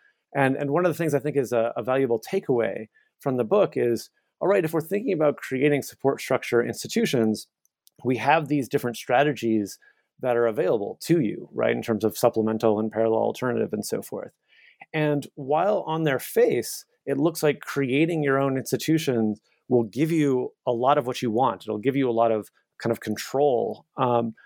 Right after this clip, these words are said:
you're still embedded in a larger context that's going to affect how effective that institution is.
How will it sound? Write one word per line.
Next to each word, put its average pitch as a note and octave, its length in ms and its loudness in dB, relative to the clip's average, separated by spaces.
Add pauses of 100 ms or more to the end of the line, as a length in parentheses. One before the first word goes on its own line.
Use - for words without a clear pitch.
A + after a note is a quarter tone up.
(420)
you're F3+ 220 6
still G3 460 -2
embedded D3+ 580 0
in D3 240 -4
a C#3 140 0
larger B2+ 760 0 (220)
context - 760 -4
that's - 240 0
going D3 340 0
to C#3+ 120 4
affect - 540 -4 (120)
how B2+ 640 -2
effective A#2+ 840 -2
that C3 260 4
institution A2+ 800 -4
is. G2 360 -10